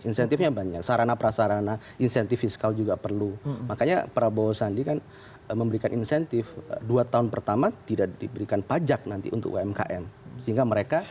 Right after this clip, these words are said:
Speaker 1: dapat insentif sehingga mereka bisa bergerak.
Speaker 2: Ini
Speaker 1: Contoh
Speaker 2: untuk,
Speaker 1: juga industri.
Speaker 2: ini khusus industri halal ya Mas, eh, Khalid ya?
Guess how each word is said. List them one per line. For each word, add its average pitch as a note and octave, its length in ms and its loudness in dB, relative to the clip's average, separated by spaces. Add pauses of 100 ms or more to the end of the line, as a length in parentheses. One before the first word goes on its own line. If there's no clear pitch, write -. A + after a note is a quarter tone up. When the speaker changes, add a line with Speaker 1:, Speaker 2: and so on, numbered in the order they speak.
(460)
Speaker 1:
dapat A2+ 320 0
insentif G#2+ 640 -6
sehingga G2+ 160 -6
mereka G#2+ 240 -2
bisa G2+ 240 -6
bergerak. F2 400 -10 (160)
Speaker 2:
Ini E3 80 0
Speaker 1:
Contoh G#3 160 4
Speaker 2:
untuk, E3 80 6
Speaker 1:
juga D#3 180 6
industri. D3+ 460 6
Speaker 2:
ini G#3+ 80 4
khusus A3 240 2
industri F3+ 320 4
halal F3 240 6
ya E3 80 4
Mas, C#3+ 240 0
eh, C#3+ 240 4
Khalid C3+ 320 0
ya? G#2+ 100 -4